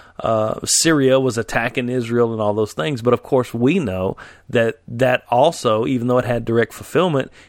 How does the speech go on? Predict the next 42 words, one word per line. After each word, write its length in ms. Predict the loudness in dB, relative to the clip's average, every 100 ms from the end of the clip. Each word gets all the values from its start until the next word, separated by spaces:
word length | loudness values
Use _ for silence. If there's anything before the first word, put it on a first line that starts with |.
| -4
it 120 | 2
also 480 | 4 2 2 2 2
pointed 540 | 0 0 0 0 -6
to 160 | 0 0
a 40 |
final 540 | 0 -2 0 0 0 -2
fulfillment 760 | -2 -6 -4 -4 -2 -4 -2
that 240 | -2 -2 -2
would 280 | 0 0
be 380 | -2 -2 -2 -6 -6
actually 500 | -4 -4 -4 -2 -2
Christ 680 | -2 -2 0 -2 -6 -16 -12
who 160 | -4 -2
would 160 | -2 -4
come. 280 | -4 -4 -10 -20 -16
He 380 | -2 0 2 0
is 160 | 0
the 100 | 0
one 280 | 0 0 -2
who 160 | -2 -2
is 180 | 0 0
Emmanuel, 560 | 0 -2 -2 -2 -4
God 320 | -4 -4 -4
with 100 | -4
us. 200 | -6 -8
He 280 | -4 0 2
is 140 | 0 0
the 80 |
child 420 | -8 -6 -4 -4 -2
that's 180 | -4
born, 280 | -2 -2 -2
a 60 | -4
son 420 | -2 0 0 -2
given, 380 | -4 -4 -4 -12 -16 -20 -10
uh, 200 | -4 -2
wonderful 500 | 0 0 0 -2 -6
counselor 640 | -6 -4 -4 -6 -4 -4 -2
and 100 | -2
all 180 | -2
those 200 | -2 -4
things. 280 | -8 -10 -6
So, 280 | 0 2 2